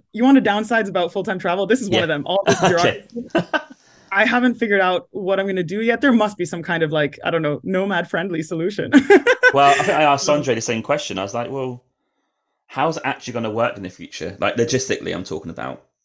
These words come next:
Speaker 2: Like,
Speaker 1: Hmm.
Speaker 2: visa situation, he thinks it will change where they're trying to create a country on the, on the internet, right, where you can
Speaker 1: Yes.
Speaker 2: actually go to different countries and work remotely and not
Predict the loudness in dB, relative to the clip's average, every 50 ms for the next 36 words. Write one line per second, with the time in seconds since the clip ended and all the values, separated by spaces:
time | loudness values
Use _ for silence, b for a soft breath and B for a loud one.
0 | _ -4 -2 -2 0 0 0 0 0 -2 -2 -4 -6 -6 -4 -4 -2 -2 -2 -2
1 | -4 -6 -8 -8 -8 -8 -10 -12 -14 b b b b b b b b b b b
2 | b -6 -6 -4 -6 -6 -6 -6 -6 -6 -2 -2 0 0 0 -2 -4 -6 -4 -4
3 | -2 -2 -2 -2 -2 -4 -4 -6 -10 _ _ _ _ _ _ -6 -4 -4 -4 -6
4 | -6 -6 -8 -8 -8 -10 -10 -12 -14 -14 -14 -12 -10 -10 -10 -10 -8 -8 -8 -6
5 | -6 -6 -8 -8 -8 -10 -8 -8 -8 -8 -8 -6 -6 -6 -6 -6 -8 -8 -10 -8
6 | -6 -4 -4 -4 -4 -6 -8 -10 -12 _ _ _ _ _ _ _ _ _ _ _
7 | -4 -2 -2 -2 -4 -8 -10 -10 -10 -12 -12 -12 -12 -14 -14 -14 -16 -14 -10 -8
8 | -6 -6 -6 -8 -8 -10 -12 -12 -14 _ _ _ _ _ -12 -10 -10 -8 -6 -4
9 | -2 0 0 0 -2 -4 -8 -14 -20 -20 -20 _ _ _ _ _ _ _ _ -10
10 | -6 -4 -4 -4 -4 -6 -6 -6 -6 -4 -4 -4 -4 -6 -8